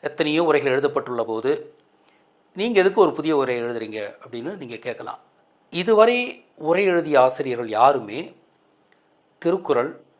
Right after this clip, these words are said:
எதற்காக இயற்றப்பட்டது, யார் இயற்றினார் என்று தெரியாமல்,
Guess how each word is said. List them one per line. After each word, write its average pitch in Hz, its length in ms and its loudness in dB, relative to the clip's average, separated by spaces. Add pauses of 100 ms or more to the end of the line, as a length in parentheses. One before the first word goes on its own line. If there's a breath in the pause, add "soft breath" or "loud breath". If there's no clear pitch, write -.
(100)
எதற்காக 165 760 6
இயற்றப்பட்டது, 135 840 -4 (800)
யார் 160 360 6
இயற்றினார் 127 640 -4
என்று 139 240 -8
தெரியாமல், 123 600 -2